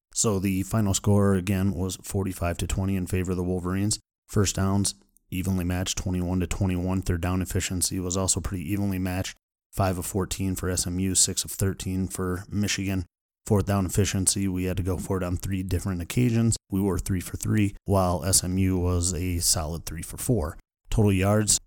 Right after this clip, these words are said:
not a very huge upside for the Wolverines here, four thirty-four to three nineteen. Passing, two thirty-seven to two oh nine. I would like to bring up, yet again,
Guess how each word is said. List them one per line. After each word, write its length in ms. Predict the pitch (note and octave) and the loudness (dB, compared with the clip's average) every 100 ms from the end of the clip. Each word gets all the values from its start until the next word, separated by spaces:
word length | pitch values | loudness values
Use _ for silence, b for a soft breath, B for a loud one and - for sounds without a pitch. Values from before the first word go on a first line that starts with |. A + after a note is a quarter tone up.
| - | -2
not 160 | G#2+ | 0
a 60 | G2+ | 2
very 120 | F#2 | 0
huge 460 | - - A2 G2 - | -2 0 2 2 -2
upside 460 | G2 - F2+ F#2 | -4 -4 -4 -4
for 100 | - | -4
the 100 | F#2 | 0
Wolverines 600 | F#2+ G2 F#2 F#2+ F#2+ F#2 | 0 0 0 -2 0 -2
here, 180 | G2 F#2 | -2 -4
four 220 | - F#2 | 0 -2
thirty-four 540 | F2+ F#2+ F2+ - G2 F#2 | 0 -4 -4 -4 -2 -2
to 60 | |
three 280 | F2 G2 F#2+ | -4 -6 -4
nineteen. 680 | F#2 F2+ E2 - G#2 G2+ - _ _ | -2 -4 -4 0 2 2 0 _ _
Passing, 500 | - G2 F#2 F#2+ F2+ - - | 2 4 2 2 -2 -4 -6
two 140 | G#2+ | -4
thirty-seven 640 | F#2+ G2 F2+ - G2 F#2 F#2 | 0 -2 2 2 2 2 0
to 60 | |
two 260 | E2+ - G2+ | 0 0 0
oh 80 | F2 | 0
nine. 500 | F2+ F#2+ F#2+ F#2+ F#2 - - | -2 -2 -2 -2 -4 -8 -4
I 60 | G2 | -2
would 160 | G2+ | 0
like 180 | F#2 F2+ | 0 -2
to 100 | - | -2
bring 240 | F#2+ G2 | 0 2
up, 160 | G2+ - | 2 0
yet 220 | G2+ F#2+ | -4 -2
again, 380 | F#2+ G#2 G#2+ F#2 | -2 -2 -2 -4